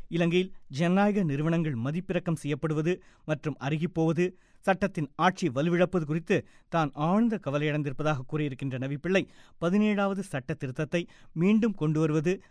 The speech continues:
மற்றும் நாடாளுமன்ற நடவடிக்கைகளை நீதிமன்றம் மேலாய்வு செய்ய வழி செய்யப்பட வேண்டும் என்று படிப்பினைகள் மற்றும் ஆணைக்குழு தெரிவித்திருந்த பரிந்துரைகள் அமல்படுத்தப்பட வேண்டும் என்றும் அவர் யோசனை தெரிவித்திருக்கின்றார். வடமாகாணத்திற்கு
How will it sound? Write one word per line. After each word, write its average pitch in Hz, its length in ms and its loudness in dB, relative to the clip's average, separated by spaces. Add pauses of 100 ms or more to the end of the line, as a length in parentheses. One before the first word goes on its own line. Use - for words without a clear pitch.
(180)
மற்றும் 151 300 2 (240)
நாடாளுமன்ற 196 560 4
நடவடிக்கைகளை 156 520 0 (360)
நீதிமன்றம் 214 560 2
மேலாய்வு 165 460 2
செய்ய 120 280 -6 (300)
வழி 180 180 0
செய்யப்பட 185 360 -2 (120)
வேண்டும் 180 360 0
என்று 135 200 -2 (380)
படிப்பினைகள் 196 560 0
மற்றும் 147 240 -4 (120)
ஆணைக்குழு 180 480 0
தெரிவித்திருந்த 135 480 -2 (100)
பரிந்துரைகள் 160 480 0 (340)
அமல்படுத்தப்பட 185 640 0
வேண்டும் 131 240 -4
என்றும் 120 260 -6 (380)
அவர் 185 200 4 (220)
யோசனை 170 260 0
தெரிவித்திருக்கின்றார். 143 720 -4 (500)
வடமாகாணத்திற்கு 185 840 4